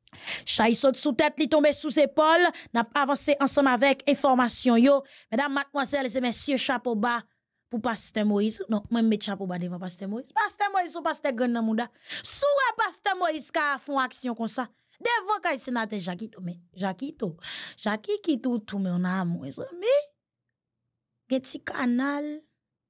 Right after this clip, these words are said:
gen pa ti kanal, bèl bagay nèt, men omwen, avan sa yo fèt, se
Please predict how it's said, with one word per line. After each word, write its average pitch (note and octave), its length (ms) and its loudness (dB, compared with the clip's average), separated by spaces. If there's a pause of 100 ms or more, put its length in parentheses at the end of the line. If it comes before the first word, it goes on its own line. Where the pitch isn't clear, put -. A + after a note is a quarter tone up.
gen C#4+ 180 -2
pa C#4 80 -6
ti - 240 -12
kanal, A#3+ 540 -4
bèl C4 240 -4
bagay C4 340 -6
nèt, C4+ 220 -6
men A3 160 -4
omwen, G3+ 560 -4 (420)
avan D4 320 -4
sa A3 240 -4
yo G#3 140 -2
fèt, F3+ 260 -20
se D#4 160 -2